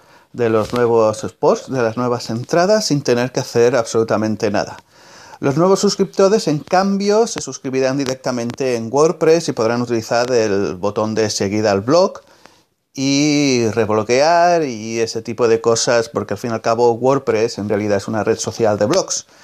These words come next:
Así que, bueno, esas son funcionalidades que digo, pues vamos a dejarlas. Y los anteriores suscriptores que estáis en MailChimp, eh, podéis seguir, eh, ya digo, vais a seguir recibiendo los nuevos posts,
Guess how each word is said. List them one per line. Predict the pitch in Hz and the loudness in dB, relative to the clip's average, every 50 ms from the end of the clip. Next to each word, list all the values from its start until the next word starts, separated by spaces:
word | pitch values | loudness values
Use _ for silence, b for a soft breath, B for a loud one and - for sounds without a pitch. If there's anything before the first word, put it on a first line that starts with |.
| B B B B B B | B B B B B B
Así | - 95 - - 107 104 | -8 -8 -6 -8 -10 -6
que, | - 120 | -4 -4
bueno, | 110 101 101 104 101 78 82 | -2 0 0 0 0 -2 -2
esas | 95 - - 101 - | -2 -2 -4 -4 -2
son | 135 131 123 | -4 -4 -4
funcionalidades | - 143 135 - 147 135 139 135 131 135 147 139 131 143 147 - | -4 -6 -4 -2 -2 0 0 0 2 2 2 2 2 0 -2 -2
que | - 120 113 | -2 -4 -2
digo, | 117 117 113 104 | -2 -2 -4 -2
pues | 117 117 113 - 123 | -4 -4 -4 -4 -2
vamos | 131 139 143 151 151 - 135 | 0 0 0 0 -2 -4 -4
a | |
dejarlas. | 123 120 117 - 156 160 160 151 147 180 - - B B B B B | -6 -6 -4 -4 -4 -4 -4 -4 -6 -8 -8 -14 B B B B B
Y | B 190 190 | B -2 0
los | 160 151 | 0 0
anteriores | 151 135 135 131 135 143 160 165 - | 0 0 0 2 2 2 2 0 0
suscriptores | - 143 - - 139 - - 165 151 123 120 - | -4 -6 -8 -10 -12 -8 -6 -4 -4 -4 -6 -8
que | 113 | -8
estáis | - - 123 - - - | -8 -6 -6 -6 -4 -4
en | 117 117 117 113 107 117 | -4 -4 -4 -6 -6 -4
MailChimp, | 131 147 170 185 185 180 - 156 170 233 302 311 - - B B B B B B B B B - | -2 0 0 0 0 0 0 0 2 2 2 0 -4 -10 B B B B B B B B B -8
eh, | - 123 120 120 120 117 117 117 113 110 110 107 104 110 - - _ _ _ _ _ _ _ _ | -4 -2 0 2 2 2 2 2 2 2 0 0 -2 -4 -6 -8 _ _ _ _ _ _ _ _
podéis | - 135 139 147 156 156 151 - - - | -2 0 2 2 2 2 0 -4 -6 -8
seguir, | - - - - 123 117 139 156 170 165 101 - _ - | -8 -6 -4 -2 -2 0 0 0 0 -2 -4 -8 _ -4
eh, | 117 113 117 117 110 110 110 107 107 107 104 104 101 - - 98 - | 0 2 2 4 4 4 2 2 2 0 0 0 0 -2 -2 -4 -2
ya | 123 123 | -2 0
digo, | 131 147 143 117 | 0 0 0 0
vais | 117 120 120 - | 0 0 0 -2
a | 127 | -6
seguir | - 131 123 143 131 | -6 -4 -4 -2 -2
recibiendo | 113 110 - 113 123 127 120 110 107 | -2 -4 -4 -2 -2 0 0 0 0
los | 107 101 - | -2 -2 -2
nuevos | 127 135 151 160 165 | 0 0 0 0 0
posts, | - 202 208 226 214 - - | 0 0 0 0 0 -4 -8